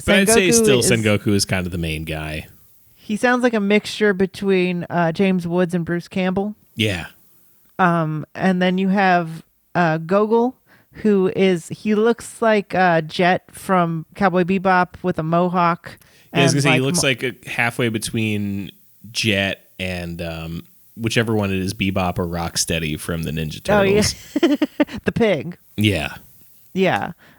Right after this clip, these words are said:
Speaker 2: Uh, I think that's Rocksteady. Um, yeah, he look, he's got, like, weird shades on 'cause his eyes got, like, ripped off, so he has, like, Geordie,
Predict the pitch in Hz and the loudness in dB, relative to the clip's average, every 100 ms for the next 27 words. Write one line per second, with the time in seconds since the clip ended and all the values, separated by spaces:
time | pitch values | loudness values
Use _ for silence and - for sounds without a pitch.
0 | _ 180 185 180 165 165 - 196 190 180 | _ 0 2 2 0 -2 -4 -2 -2 -2
1 | 175 165 165 - 135 135 175 _ _ _ | -2 -2 -2 -6 -6 -8 -12 _ _ _
2 | _ 185 180 170 160 175 214 _ _ _ | _ 2 4 2 0 -4 -8 _ _ _
3 | _ - - - 202 196 160 202 208 220 | _ -20 -20 -6 0 0 2 2 2 0
4 | 180 190 214 180 190 160 151 175 202 190 | 0 0 0 0 -2 -4 -6 0 2 2
5 | 170 - 202 180 180 175 165 170 165 170 | 0 0 2 2 2 2 0 -2 -2 -2
6 | 160 170 175 185 180 190 190 196 190 - | 0 0 0 -2 0 -2 -2 -2 -2 0
7 | 196 202 - 185 180 180 170 147 156 165 | 0 0 0 -2 0 -2 -4 -6 -4 -2
8 | 160 156 139 | -2 -4 -8